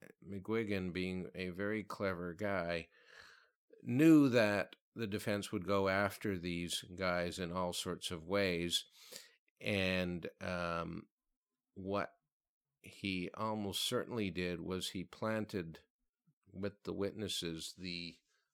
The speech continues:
opportunity for them to say, "Oh, I didn't have to be here. I'm here because I wanted. The Crown offered me the opportunity to not testify. So I'm here completely voluntarily."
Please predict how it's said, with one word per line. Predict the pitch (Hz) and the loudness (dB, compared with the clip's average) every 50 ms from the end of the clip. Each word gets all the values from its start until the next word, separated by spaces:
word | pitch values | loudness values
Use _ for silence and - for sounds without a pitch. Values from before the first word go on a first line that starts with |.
| _ | _
opportunity | - 98 98 95 92 - 95 92 - - 113 107 107 101 92 95 90 | -8 -6 -6 -4 -4 -6 -8 -6 -4 -4 -2 -2 -2 0 0 -2 -2
for | 82 - - 90 | -2 -2 -6 -4
them | 82 95 95 95 95 92 | -2 -2 -2 -2 -4 -6
to | - - - 87 | -8 -8 -8 -6
say, | - - - 113 113 107 90 78 78 - _ _ _ _ _ _ _ _ - | -4 -2 0 0 2 2 0 0 -4 -8 _ _ _ _ _ _ _ _ -2
"Oh, | - 69 78 - - 87 87 - - - | 0 2 2 2 0 -2 -6 -10 -12 -4
I | - - 120 147 | -2 0 0 0
didn't | 151 160 139 120 123 120 107 | 0 -2 -2 -2 -4 -6 -4
have | 120 127 127 135 - - | -2 -2 -2 -2 -4 -6
to | - | -6
be | 107 101 92 82 | -4 -2 -2 -2
here. | - 90 85 82 85 87 | -4 -4 -6 -4 -4 -4
I'm | 95 101 98 | -4 -4 -6
here | 95 110 110 104 | -6 -6 -6 -4
because | 101 101 98 98 90 | -4 -4 -4 -4 -4
I | 95 92 | -4 -4
wanted. | 98 95 98 101 98 87 87 | -2 -2 -4 -4 -4 -6 -6
The | 95 | -8
Crown | - - - 107 98 98 95 85 | -10 -8 -6 -4 -2 -2 -2 -2
offered | 85 92 90 90 - - 90 87 85 82 - _ _ - - - _ _ | -2 -4 -4 -6 -6 -4 -4 -4 -4 -6 -10 _ _ -20 -20 -20 _ _
me | - - - 92 98 92 | -10 -8 -6 -2 -2 -2
the | 82 85 87 87 | -2 -2 -2 0
opportunity | 87 90 90 - - 87 80 - - 92 87 87 87 78 87 85 82 | 0 0 0 -2 -4 -6 -8 -6 -6 -4 -4 -4 -2 -2 -4 -4 -4
to | - - - 92 85 82 80 - - - - - - _ _ | -6 -4 -4 -2 -2 -2 -4 -8 -12 -20 -20 -20 -20 _ _
not | - - 104 104 98 98 101 - - - - - | -4 0 4 4 4 4 2 0 -6 -14 -12 -4
testify. | - 127 117 117 - - 110 - - - 92 - 82 85 | -2 0 0 0 -2 -2 -4 -4 -2 -2 -2 -2 0 0
So | - - 117 87 - | 0 0 0 0 0
I'm | 117 113 120 123 117 | 0 -2 -2 0 -2
here | 107 110 110 107 107 | -2 -2 -2 -2 -2
completely | 104 - 104 95 - - 110 101 - - 107 95 | -2 -6 -8 -6 -4 -4 -4 -4 -2 -2 -4 -2
voluntarily." | 82 90 95 90 90 90 85 85 82 - - - 104 107 101 95 85 73 71 - | -2 -2 -2 0 0 -2 -4 -4 -6 -6 -2 0 0 2 2 0 0 -2 -4 -8